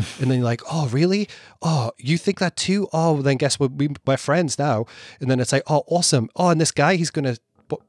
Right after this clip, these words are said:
Speaker 2: make videos about it? Wicked. Let's buy his t-shirts, and I'll buy some supplements from him." And then we've got this little immediate community based around people who are very, very unhappy. And who doesn't want, ultimately, answers to big questions? Because really, there's not a lot of answers to a lot of big questions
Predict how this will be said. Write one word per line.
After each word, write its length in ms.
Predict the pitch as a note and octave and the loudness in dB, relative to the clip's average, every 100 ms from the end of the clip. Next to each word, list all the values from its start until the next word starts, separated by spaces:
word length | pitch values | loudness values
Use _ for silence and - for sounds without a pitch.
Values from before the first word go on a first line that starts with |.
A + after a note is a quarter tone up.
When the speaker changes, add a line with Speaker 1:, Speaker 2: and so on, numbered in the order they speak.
| _ D3+ | _ -2
Speaker 2:
make 180 | C#3+ C3 | 0 0
videos 320 | C3 D3 F3 | 0 0 0
about 280 | F#3 F3+ G3 | 0 0 2
it? 160 | F3+ | 0
Wicked. 360 | A2+ D3+ - A2+ | 0 0 0 -2
Let's 140 | C#3+ | -4
buy 180 | - D#3 | -2 -2
his 140 | C#3 A#2 | -2 -2
t-shirts, 580 | - D3 G#2 - - - - - - | -8 -8 -8 -10 -14 -16 -18 -20 -6
and 80 | B2 | -4
I'll 80 | A#2 | 0
buy 140 | A#2+ | -2
some 140 | A#2 | -2
supplements 480 | A#2 F3 - A#2 G#2+ | 0 0 0 -2 -2
from 200 | A#2+ G#2+ | -4 -2
him." 160 | A2+ B2+ - - - - | -2 -4 -8 -20 -14 -2
And 120 | C3 | 0
then 140 | B2+ | 2
we've 260 | B2+ B2 G#2+ | 2 0 2
got 140 | D3 C#3+ | 2 2
this 160 | C#3 | 2
little 240 | D3+ B2+ B2+ | 2 2 0
immediate 400 | A#2+ C3 C#3+ C3+ | 0 0 0 -2
community 600 | - C3 D#3+ C#3 G#2+ A#2 - _ _ _ | 0 0 2 0 -2 -4 -6 _ _ _
based 240 | - C#3+ - | -2 0 2
around 120 | C#3+ | -2
people 200 | E3 D3+ | -2 -2
who 100 | C#3+ | 0
are 60 | D3 | 0
very, 240 | C3+ C#3 | 2 0
very 180 | C3+ C3+ | 0 0
unhappy. 380 | C3+ C3 E3+ B2 | -2 -2 -4 -4
And 100 | A#2+ | -4
who 220 | - F#3+ | -4 -4
doesn't 320 | - E3+ D#3+ | -2 -2 -2
want, 400 | A#2 B2 A#2 - - - _ | -2 -2 -2 -8 -16 -20 _
ultimately, 520 | C#3+ C#3+ C3 A2+ A#2+ A#2+ | 0 2 0 0 -2 -2
answers 400 | C3+ D#3+ - A#2+ | -2 -2 -2 -4
to 140 | - | -4
big 180 | - A#2 | -4 -6
questions? 420 | - D#3 - A#2 | -4 -4 -4 -8
Because 360 | - A2 B2 A2+ - - - - - | -8 -4 -2 -4 -6 -20 -20 -20 -8
really, 340 | B2+ F3+ E3+ | -4 -2 -2
there's 240 | A#2+ A2+ B2 | 0 0 2
not 220 | C3 C#3+ | 4 4
a 40 | |
lot 200 | C#3 C3 | 4 2
of 100 | A#2 | 0
answers 420 | B2+ D3 - A2 - | -2 -2 -2 -2 -2
to 180 | A2 | -4
a 20 | G#2+ | 0
lot 180 | A2+ | 0
of 60 | A#2 | 0
big 160 | A#2 - | -4 -6
questions 540 | - B2 - G2+ - | -4 -4 -4 -8 -12